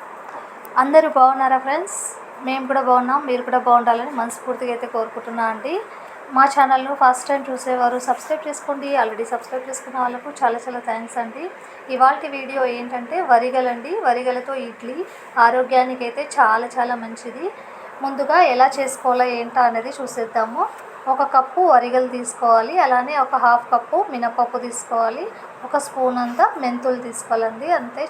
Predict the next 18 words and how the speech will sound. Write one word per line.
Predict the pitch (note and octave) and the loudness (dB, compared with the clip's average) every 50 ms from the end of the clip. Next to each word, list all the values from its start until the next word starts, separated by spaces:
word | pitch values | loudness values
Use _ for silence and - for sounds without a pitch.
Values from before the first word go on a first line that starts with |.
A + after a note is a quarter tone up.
| - - | 0 2
చాలా | B3+ A3+ A3+ A3+ C4 | 4 4 4 2 -2
సింపుల్గా | B3+ - C4+ B3+ B3 A#3+ A#3+ - C4+ C4 C4 B3+ B3+ B3+ | -4 -6 -6 -6 -6 -6 -4 -4 -4 -2 2 4 4 4
ఈజీగా | B3+ A3 A3+ B3 B3+ A#3+ A#3+ B3 B3+ B3+ B3+ B3+ | 4 2 -6 -10 -10 -10 -6 -6 -4 0 0 0
చేసేసుకోవచ్చు. | B3+ B3+ A#3 A3+ - B3 A#3+ - - - B3 A#3 A3+ - - - E4+ G4 - - - - - - - | 0 -2 -4 -4 -6 -8 -10 -10 -8 -8 -6 -6 -8 -8 -8 -6 -6 -6 -6 -8 -16 -18 -14 -4 2
రోజు | B3+ C4 C4+ C#4+ - - D#4 | 6 8 8 8 8 6 2
ఒకే | D#4 C#4+ C4 C4+ - C4+ C#4 C#4 C4+ | 2 2 2 0 2 2 2 2 2
రకం | C4+ C4+ C4 C4+ C4 | 0 0 -2 -2 -2
ఇడ్లీ | B3 A3+ A3+ - B3 C4 B3+ | -8 -8 -8 -4 -2 2 6
కాకుండా | B3 B3 A#3+ A#3+ - A#3+ B3 D4 G#4 A#4 F#4+ D#4+ | 6 6 6 4 0 -2 4 6 6 6 6 4
ఇలా | D4 C#4+ C#4+ C#4+ C#4 - - - | 2 2 2 2 0 -4 -6 -6
కొత్తగా | B3 - - - - C4+ B3+ C4+ C4 C4 B3+ | -6 -6 -4 2 2 2 4 2 0 -2 -2
చేసి | B3 A#3+ A#3+ - - | -4 -4 -6 -6 -6
పెట్టారంటే | B3+ B3+ - A#3+ A#3 A#3+ A#3 A3+ A3+ - F4 G4+ F4 B3+ | -4 0 2 4 4 4 2 -2 0 2 2 2 2 0
ఇంటిల్లిపాది | A#3+ A#3+ B3 C#4 C4 C4 C4+ C4 - B3+ B3 A#3+ B3 B3+ | -6 -8 -8 -8 -8 -8 -6 -2 2 2 2 2 2 -2
ఇష్టంగా | A#3 - - - - B3+ A#3+ A#3 B3 A#3+ | -8 -10 -12 -10 -8 -8 -6 -2 -2 -4
తింటారు, | A#3+ A#3+ A3+ A3+ - A#3+ A3+ G#3+ G#3+ C#4 F4+ A4 - - - - - - - - - - - - - - - - - | -4 -4 -10 -8 -4 -4 -4 -2 -2 -2 -2 -4 -4 -6 -16 -18 -16 -18 -18 -18 -18 -18 -18 -18 -18 -18 -8 0 2
అలానే | B3 B3 B3+ B3+ C4+ D4+ D4+ C4+ A#3 A3+ | 4 6 4 4 4 4 6 6 6 6
ఆరోగ్యంగా | A#3 B3+ B3+ B3+ B3+ B3+ B3 A#3+ A#3+ C4 C4+ | 4 2 2 2 2 0 0 2 2 2 2